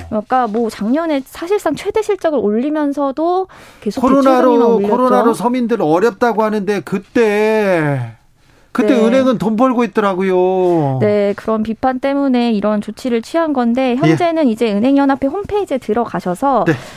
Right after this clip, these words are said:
Speaker 1: 소비자 포털에 예대금리차 비교 공시라는 메뉴에 들어가시면 이걸 다 볼 수 있습니다.
Speaker 2: 자, 그럼 여기서 알려주세요, 기자님이.
Speaker 1: 네.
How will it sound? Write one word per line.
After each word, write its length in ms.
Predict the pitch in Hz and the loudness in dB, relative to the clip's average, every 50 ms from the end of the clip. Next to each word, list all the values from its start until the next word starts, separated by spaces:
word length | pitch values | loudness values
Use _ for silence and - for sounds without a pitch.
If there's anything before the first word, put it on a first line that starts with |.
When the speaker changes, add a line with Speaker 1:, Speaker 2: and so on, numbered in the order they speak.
| - - - | -20 -20 -20
Speaker 1:
소비자 460 | - - - 370 359 349 320 - 277 | -12 -4 -4 -2 0 0 0 0 0
포털에 720 | 262 - - 370 - - - 294 240 214 214 240 277 311 - _ _ _ - 196 196 202 202 233 262 269 | 0 0 -4 -6 -4 0 0 0 2 2 2 0 0 -2 -4 _ _ _ -2 0 2 2 4 4 4 2
예대금리차 760 | 277 262 262 262 247 240 240 226 220 - - 269 277 277 277 - | 2 2 2 2 4 4 2 0 -2 -4 -2 0 0 0 -2 -4
비교 420 | - - 208 202 196 - 285 302 | -6 -4 -4 -2 0 0 0 0
공시라는 720 | 294 - 285 277 269 269 - - 262 240 220 208 214 220 208 | 0 0 2 2 2 2 0 0 -2 0 0 0 0 0 0
메뉴에 280 | 196 190 208 226 226 214 | 0 0 0 0 -2 -2
들어가시면 680 | - - 220 247 262 254 233 233 - 220 208 196 185 | -2 -2 -2 -2 0 0 -2 -2 -2 -2 -2 -2 -2
이걸 280 | 196 208 - 208 196 208 | -4 -2 0 0 0 0
다 220 | - - - - 202 | -4 -6 -6 -4 -2
볼 140 | 208 254 302 | 0 0 -2
수 140 | - - 190 | -2 -4 -8
있습니다. 500 | 190 - - 214 190 175 160 160 175 208 | -8 -6 -6 -6 -4 -2 0 0 0 0
Speaker 2:
자, 60 | 233 | -2
그럼 160 | - - 143 127 | -2 -2 0 0
여기서 240 | 143 147 147 131 156 | 0 0 0 0 0
알려주세요, 520 | 131 139 165 220 226 170 160 - - 135 | 2 2 2 2 2 2 0 -2 -2 -2
기자님이. 460 | 117 - 123 127 120 113 113 120 123 | -2 0 2 2 2 2 2 2 0
Speaker 1:
네. 60 | - | -2